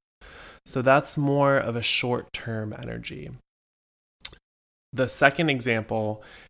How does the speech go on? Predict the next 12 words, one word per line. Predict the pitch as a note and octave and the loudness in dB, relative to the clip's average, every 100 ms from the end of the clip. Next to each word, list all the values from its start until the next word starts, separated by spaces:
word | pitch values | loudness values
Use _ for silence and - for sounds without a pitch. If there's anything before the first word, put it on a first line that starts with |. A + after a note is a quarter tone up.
| _ - | _ -4
is | B2 A#2+ A#2 | 0 2 4
stored | - - B2+ B2 A#2 | 4 4 4 6 6
energy. | A2+ A#2+ A#2+ A#2+ A2+ - | 2 -6 -8 -10 -12 -4
So | - B2 A#2 A#2 A2 | 0 4 4 2 0
a | - | -4
lot | B2+ A#2 A#2+ | 0 2 2
of | A#2+ | -2
times | - A#2+ A2 G#2+ | -4 -4 -4 -6
we | A2+ A#2 | -4 -2
store | A2 - - A#2 A#2+ A#2+ A#2+ A#2 A2 - _ _ _ _ _ _ _ _ | 0 0 0 2 4 4 4 2 -2 -14 _ _ _ _ _ _ _ _
childhood | - - A#2 A#2 G#2 A2+ | -6 0 2 2 0 -4
trauma | - - G2+ G#2+ A2+ A#2+ A#2+ | -4 -4 -4 -2 -2 -2 -2